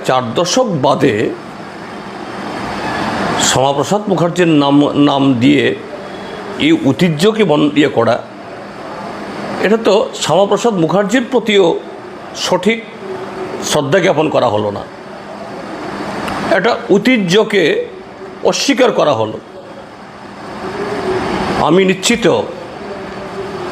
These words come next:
আগরতলা শহরের বহু পুরান এই নাগরিক,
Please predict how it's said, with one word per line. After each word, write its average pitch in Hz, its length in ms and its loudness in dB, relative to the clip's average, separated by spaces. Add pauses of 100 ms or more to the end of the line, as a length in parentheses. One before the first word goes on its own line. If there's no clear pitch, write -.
(140)
আগরতলা 185 480 4
শহরের 170 320 4 (280)
বহু 208 240 6 (760)
পুরান 175 280 2 (460)
এই 156 80 4 (300)
নাগরিক, 160 360 2